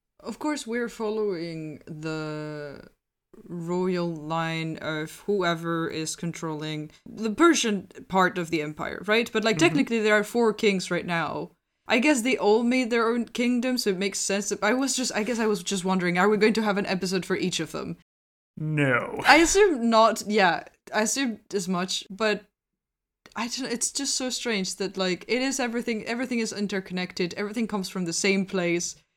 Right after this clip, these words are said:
Speaker 2: Mm-hmm.
Speaker 1: But now it's split apart. I, mm, anyway.
Speaker 2: Yeah, the Empire is broken, but if you want to hear more, listen to the Alexander Standard. They're covering everyone.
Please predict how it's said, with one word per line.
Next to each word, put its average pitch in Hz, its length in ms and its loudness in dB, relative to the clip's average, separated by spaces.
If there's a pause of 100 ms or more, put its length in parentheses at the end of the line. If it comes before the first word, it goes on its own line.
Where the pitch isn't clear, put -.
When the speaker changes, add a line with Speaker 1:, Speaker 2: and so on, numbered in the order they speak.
(400)
Speaker 2:
Mm-hmm. 143 280 0 (640)
Speaker 1:
But 190 260 2
now 185 240 2
it's 185 160 -2
split 185 480 -4
apart. 170 600 -2 (420)
I, 202 380 -2 (160)
mm, 170 360 -6 (280)
anyway. - 480 -6 (600)
Speaker 2:
Yeah, 139 220 4
the 262 140 -2
Empire 226 360 4
is 190 160 8
broken, 139 600 2
but - 180 -2
if 190 140 2
you 185 100 4
want 233 280 2
to 277 60 -2
hear 254 220 2
more, 208 340 4
listen 185 280 0
to 151 100 -2
the 131 120 2
Alexander 160 580 0
Standard. 127 580 -2
They're 175 120 4
covering 165 520 0
everyone. 151 640 2